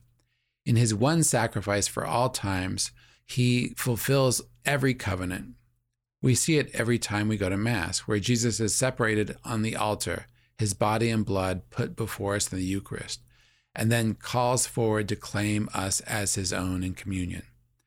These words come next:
Another covenant sign is circumcision, which Jesus received on the eighth day.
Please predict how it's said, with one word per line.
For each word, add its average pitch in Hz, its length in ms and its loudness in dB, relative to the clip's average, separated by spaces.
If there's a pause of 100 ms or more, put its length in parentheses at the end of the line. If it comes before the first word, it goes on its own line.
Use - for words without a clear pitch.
(320)
Another 131 360 4
covenant 127 460 2
sign 117 320 2
is 113 140 0
circumcision, 113 840 0
which 113 240 -2
Jesus 107 380 0
received 104 480 -2
on 92 80 -2
the 95 180 -4
eighth 101 220 -4
day. 101 320 -4